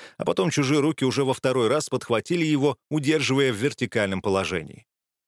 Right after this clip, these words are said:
«Не стоит тренироваться на открытой местности в такие лучистые дни. Давай отойдём в тень», — как ни в чём не бывало, сказал Син и, поддерживая Нуску за плечи, повёл его в оружейную.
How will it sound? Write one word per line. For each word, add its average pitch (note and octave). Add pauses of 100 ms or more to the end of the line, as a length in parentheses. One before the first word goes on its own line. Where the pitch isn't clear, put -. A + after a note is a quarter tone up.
(140)
«Не B2
стоит D#3+
тренироваться A#2+
на B2
открытой B2
местности B2
в -
такие A#2+
лучистые A#2
дни. G2+
Давай G2+
отойдём G2
в -
тень», — E2 (140)
как -
ни G#2+
в -
чём G#2
не F#2+
бывало, G#2
сказал F2+
Син D3 (420)
и, B2+
поддерживая B2
Нуску A#2
за F2+
плечи, D3+
повёл D#3
его A#2+
в A2+
оружейную. G2